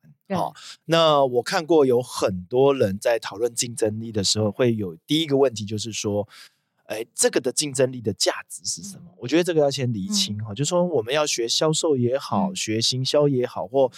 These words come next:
Speaker 2: 现在短视频啊、自媒体也很红，那个竞争力到底是什么？我觉得跟投资理财有很大的相关。
Speaker 1: 嗯。嗯，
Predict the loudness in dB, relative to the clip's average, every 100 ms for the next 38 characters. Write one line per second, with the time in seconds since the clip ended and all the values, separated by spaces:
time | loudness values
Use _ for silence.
0 | -10 -6 -2 0 0 0 0 0 -2 -4
1 | -4 -2 -2 -2 -4 -2 -2 -2 -4 0
2 | 2 2 0 -8 -4 -4 -6 -16 _ _
3 | -2 -2 0 -2 0 2 2 2 0 -2
4 | -4 -6 -6 -6 -6 -4 0 0 4 4
5 | 4 -2 -2 0 0 -4 -4 -6 -4 -4
6 | -4 -10 -12 -10 -8 -2 0 0 -2 -4
7 | -6 -12 -16 -18 -8 -6 -6